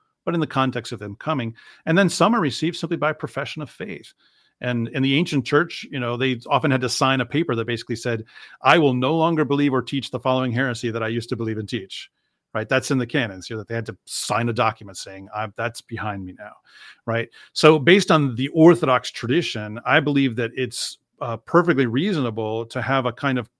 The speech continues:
complex view of the way that we connect with other Christians and to withhold judgment in terms of what that means in terms of their salvation. I can't say absolutely for certain that I will be among the saved at the end of time. How can I possibly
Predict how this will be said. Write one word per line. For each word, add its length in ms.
complex 720
view 340
of 140
the 80
way 200
that 120
we 240
connect 280
with 100
other 280
Christians 520
and 160
to 100
withhold 400
judgment 540
in 100
terms 240
of 100
what 200
that 160
means 400
in 60
terms 260
of 60
their 120
salvation. 600
I 80
can't 220
say 340
absolutely 520
for 200
certain 520
that 240
I 180
will 140
be 160
among 280
the 100
saved 340
at 100
the 80
end 120
of 100
time. 240
How 200
can 160
I 80
possibly 880